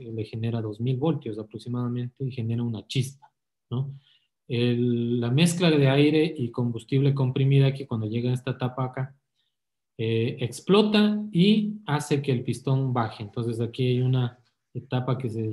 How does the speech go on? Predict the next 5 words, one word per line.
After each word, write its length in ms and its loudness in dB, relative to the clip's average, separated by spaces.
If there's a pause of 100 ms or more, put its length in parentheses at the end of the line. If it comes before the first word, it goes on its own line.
(100)
la 140 -6
de 200 -6
explosión, 920 -2 (1400)
llamamos 540 -4
tres, 580 -2